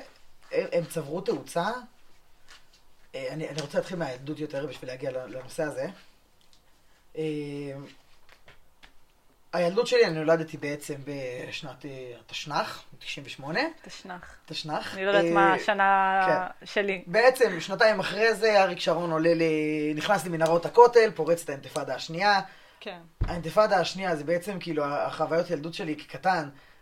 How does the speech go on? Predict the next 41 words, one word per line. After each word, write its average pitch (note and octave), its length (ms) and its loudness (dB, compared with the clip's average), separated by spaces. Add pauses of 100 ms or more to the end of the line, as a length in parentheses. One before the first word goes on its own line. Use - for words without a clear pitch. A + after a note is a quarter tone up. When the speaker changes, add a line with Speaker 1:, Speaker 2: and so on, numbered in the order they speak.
Speaker 1:
זה D3+ 120 -2
אינתיפאדה D#3 400 -4
שנייה, G3+ 720 0 (160)
אה, C#3+ 400 0 (300)
ל-, D#3 300 -2
לאחותי D#3+ 420 -6
הגדולה, E3 680 0
היא D3+ 120 -2
הייתה C#3+ 200 -6
כבר, C3+ 360 -8
כאילו, B2 240 -10 (120)
בת - 120 -14
שש, - 400 -4 (300)
גדלה D3+ 220 -6
ממני D3 160 -8
בארבע D3+ 220 0
שנים, D#3 300 -8
שרק - 520 -6 (440)
כדור E3 380 -6
כזה D3+ 260 0
מעל D#3 260 -2
ה-, D3+ 120 4
מעל D#3+ 220 0
הראש, E3+ 320 0
כאילו, C#3+ 240 -6
אני C3+ 60 -12
מדבר C#3+ 320 -4
על D3 100 -4
זה D3+ 80 -4
שהיא D3+ 220 -6
בת C#3+ 140 -10
שש, F#3+ 320 -4 (280)
כי E3+ 160 -6
היה D#3 240 0
ירי G#3 340 8
על G3+ 60 6
היישוב G3 260 0
מדי F#3+ 240 -6
פעם, F3+ 420 2 (580)
אה, D3+ 40 -2 (500)
Speaker 2:
היה G#3 180 2